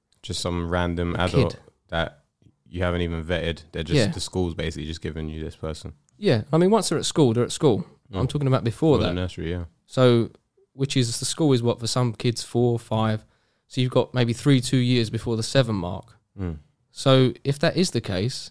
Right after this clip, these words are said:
Speaker 2: if it is nought to seven,
Speaker 1: Mm.
Speaker 2: then why are some people just not raising their kids from that stage?
Speaker 1: Mm.
Speaker 2: And it, maybe it is an empowerment to,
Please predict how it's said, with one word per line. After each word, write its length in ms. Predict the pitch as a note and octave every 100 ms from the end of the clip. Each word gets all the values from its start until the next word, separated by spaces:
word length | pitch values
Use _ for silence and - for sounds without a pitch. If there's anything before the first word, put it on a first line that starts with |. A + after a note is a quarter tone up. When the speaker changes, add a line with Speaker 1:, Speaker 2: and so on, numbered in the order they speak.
| -
Speaker 2:
if 160 | B2+ B2
it 80 |
is 120 | B2+ A#2+
nought 180 | B2+ -
to 80 | G#2+
seven, 420 | - B2+ D2+ G#2 -
Speaker 1:
Mm. 180 | F#2 D#2 _ _ _
Speaker 2:
then 140 | A#2 C3+
why 180 | D3+
are 40 | C#3
some 200 | - B2+
people 240 | C3 A#2+
just 280 | A2+ A2 - - _ _ F#2+
not 280 | A#2+ B2+ A#2+ _ _ _ _ _ _ _ _
raising 360 | A#2+ C3 B2+ A2+
their 100 | G#2
kids 240 | - C3
from 320 | - - B2+ G2
that 200 | F2+ -
stage? 520 | - B2 G#2+ E2 - _ _ _ _ _ A2+
Speaker 1:
Mm. 80 |
Speaker 2:
And 400 | A#2+ A#2+ A2+ - _ _ _ _ _
it, 160 | F2 -
maybe 380 | G#2+ C#3+ C#3
it 20 | B2
is 120 | C3+
an 100 | C3
empowerment 680 | B2 A#2+ - C3+ B2+ B2+ -
to, 360 | - A#2+ A2+